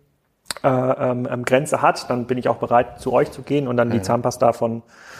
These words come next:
Speaker 1: äh, ähm, Elmex zu kaufen, egal ob die jetzt fünf Cent teurer oder billiger ist als bei Amazon oder bei Rossmann,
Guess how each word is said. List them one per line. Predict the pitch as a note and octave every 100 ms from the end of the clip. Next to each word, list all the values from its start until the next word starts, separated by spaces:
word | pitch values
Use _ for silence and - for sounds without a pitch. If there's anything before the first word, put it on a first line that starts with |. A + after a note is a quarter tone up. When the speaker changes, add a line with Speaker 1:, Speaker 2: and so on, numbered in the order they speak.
| - - -
Speaker 1:
äh, |
ähm, | A2+ A2 A2 A#2 A2+
Elmex | A#2+ C3 C#3
zu | B2
kaufen, | - B2 A#2+
egal | A#2+
ob | A#2+
die | B2
jetzt | -
fünf | C#3 C3+ -
Cent | - A#2+ - -
teurer | - C3
oder | B2+ A#2
billiger | B2+ D#3 D3
ist | C#3 D3+ -
als | C3 -
bei | -
Amazon | B2+ C#3 C3+
oder | C3+ B2 B2
bei | A2+
Rossmann, | C3 - F#3